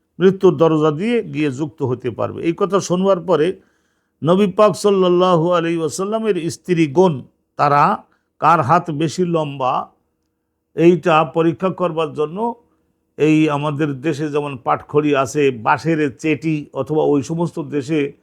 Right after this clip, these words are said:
আহ, খুব বেশি বড় বড় নারকেল গাছ, তাল গাছের মতো গাছ হয় না, কিন্তু কিছু গাছ তো আছে। সেই গাছের ডাল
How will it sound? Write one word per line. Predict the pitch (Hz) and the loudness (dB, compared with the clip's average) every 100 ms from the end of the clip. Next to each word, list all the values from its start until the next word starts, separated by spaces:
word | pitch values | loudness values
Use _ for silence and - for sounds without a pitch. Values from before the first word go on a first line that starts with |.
| _ _ _ _ _ | _ _ _ _ _
আহ, | 135 147 147 131 117 | 0 2 2 0 -8
খুব | - 101 151 | -12 -4 -2
বেশি | 185 170 165 175 | 2 0 2 0
বড় | 143 147 151 | 0 0 2
বড় | 156 156 | 2 0
নারকেল | 147 131 127 139 | 0 -6 -8 -8
গাছ, | 139 139 | -6 -6
তাল | 139 131 | -4 -6
গাছের | 127 123 151 | -4 -8 -8
মতো | 156 160 | -10 -10
গাছ | 127 135 127 | -2 -2 0
হয় | 147 170 | 0 0
না, | 135 | -2
কিন্তু | 117 139 131 | -4 -8 -10
কিছু | 143 151 202 | -10 -6 -2
গাছ | 214 202 | 0 0
তো | - | -2
আছে। | 233 180 226 - _ _ _ _ | -4 -4 -8 -12 _ _ _ _
সেই | 170 170 | 0 2
গাছের | 143 170 196 185 139 107 | 4 2 2 0 0 2
ডাল | 139 175 147 | 4 6 2